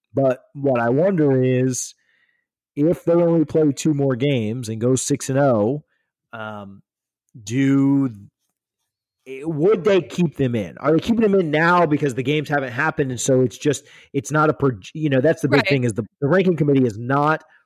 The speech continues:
Speaker 1: projecting what will happen later. If that was the
Speaker 2: Sure.
Speaker 1: case,
Speaker 2: They're
Speaker 1: they'd
Speaker 2: only
Speaker 1: move
Speaker 2: supposed
Speaker 1: Miami
Speaker 2: to do
Speaker 1: down
Speaker 2: it
Speaker 1: to
Speaker 2: until
Speaker 1: right.
Speaker 2: today.
Speaker 1: If the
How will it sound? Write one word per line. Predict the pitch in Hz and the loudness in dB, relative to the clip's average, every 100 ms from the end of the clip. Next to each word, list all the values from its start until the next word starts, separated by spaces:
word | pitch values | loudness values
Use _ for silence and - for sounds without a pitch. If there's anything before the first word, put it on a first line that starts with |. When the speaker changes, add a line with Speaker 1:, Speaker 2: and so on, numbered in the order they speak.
| _ | _
Speaker 1:
projecting | - 135 95 104 147 - 135 | -4 -4 -2 0 0 0 -4
what | 123 131 | 0 0
will | 117 | 0
happen | 107 117 113 107 | -2 -4 -6 -4
later. | 120 98 85 _ - | -2 -4 -10 _ -10
If | - | 0
that | 190 | 2
was | 220 | 2
the | 131 - | 2 -2
Speaker 2:
Sure. | - | -2
Speaker 1:
case, | 117 - - _ - | -2 -4 -16 _ 0
Speaker 2:
They're | 302 | 2
Speaker 1:
they'd | |
Speaker 2:
only | 143 151 | 4 2
Speaker 1:
move | 147 | 2
Speaker 2:
supposed | 143 143 | 0 0
Speaker 1:
Miami | 180 | 2
Speaker 2:
to | 185 | 4
do | |
Speaker 1:
down | 170 160 | 4 2
Speaker 2:
it | 156 | 0
Speaker 1:
to | 165 | -2
Speaker 2:
until | 226 247 214 | -4 -4 -2
Speaker 1:
right. | 135 110 | 0 0
Speaker 2:
today. | - 80 185 _ _ _ _ _ | -2 -6 -12 _ _ _ _ _
Speaker 1:
If | 147 160 190 | 0 2 0
the | - 156 185 | -4 -4 -4